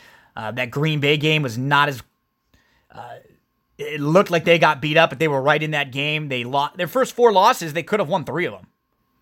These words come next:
They could have won against the Colts. You look at the Minnesota game where they were up huge and then they blew that game.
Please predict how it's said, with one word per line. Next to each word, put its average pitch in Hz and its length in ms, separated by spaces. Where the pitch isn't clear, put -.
They 135 80
could 160 140
have 151 80
won 147 260
against 139 240
the - 60
Colts. 196 600
You 147 140
look 151 140
at 139 100
the 131 60
Minnesota 175 540
game 185 220
where 185 80
they 185 100
were 185 180
up 185 160
huge 196 460
and 175 100
then 175 80
they 175 120
blew 170 260
that 175 240
game. 175 360